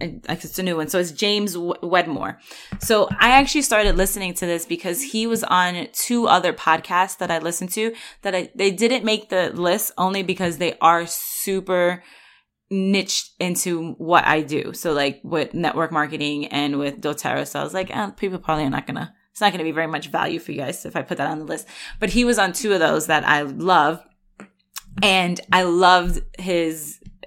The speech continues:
like, what he was saying. I was like, "I'm, I'm picking up what you're putting down." Like, it was great.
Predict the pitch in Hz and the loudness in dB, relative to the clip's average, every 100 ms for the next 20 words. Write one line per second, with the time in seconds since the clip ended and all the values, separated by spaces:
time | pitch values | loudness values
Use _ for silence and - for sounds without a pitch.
0 | - 165 165 - _ _ _ 170 175 165 | -8 -4 -4 -6 _ _ _ -4 -2 -2
1 | 139 156 196 - - - 165 - - - | -4 -2 -2 -6 -8 -4 -4 -4 -8 -12
2 | - - 180 156 - - 151 - 208 226 | -20 -4 0 0 -2 -2 -2 -2 0 2
3 | 214 - 165 156 - - 170 160 156 156 | 2 0 -4 -6 -4 -2 0 -2 -2 -4
4 | 165 165 151 180 180 - | -6 -8 -2 4 4 4